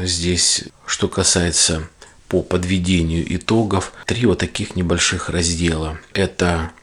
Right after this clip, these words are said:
наверное, все, что касается нашего государства, коли мы живем здесь,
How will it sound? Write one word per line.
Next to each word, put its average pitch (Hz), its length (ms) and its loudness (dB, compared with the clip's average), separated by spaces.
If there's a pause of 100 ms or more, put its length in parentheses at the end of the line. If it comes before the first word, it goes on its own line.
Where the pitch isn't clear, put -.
(240)
наверное, 90 840 0 (180)
все, - 220 -2
что - 200 0
касается 85 840 0 (100)
нашего 85 480 -2
государства, 87 880 0 (420)
коли 92 220 -2
мы 90 260 2
живем 87 560 0 (400)
здесь, 87 640 0